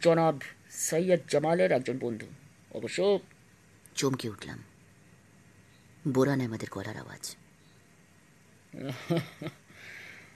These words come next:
Speaker 1: "অবশ্য বোরহান আহমেদের বন্ধুত্ব সৈয়দ সাহেবের হতে আর প্রয়োজন নেই। তা হবে। সৈয়দ সাহেব হলেন শেঠ লোক, টাকার মালিক।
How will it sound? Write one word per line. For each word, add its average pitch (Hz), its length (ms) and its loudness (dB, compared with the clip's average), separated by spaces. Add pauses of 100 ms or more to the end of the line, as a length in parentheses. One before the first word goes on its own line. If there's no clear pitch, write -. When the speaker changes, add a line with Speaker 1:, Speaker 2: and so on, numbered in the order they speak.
(160)
Speaker 1:
"অবশ্য 190 280 8
বোরহান 208 480 10
আহমেদের 269 360 12
বন্ধুত্ব 254 400 8
সৈয়দ 240 320 10
সাহেবের 220 340 10
হতে 202 180 8
আর 180 120 10
প্রয়োজন 151 500 4
নেই। 120 160 -10 (720)
তা 233 200 10
হবে। 262 180 12 (1400)
সৈয়দ 139 320 2
সাহেব 170 260 6
হলেন 180 180 4
শেঠ 170 320 2
লোক, 170 500 6
টাকার 143 240 0
মালিক। 147 500 0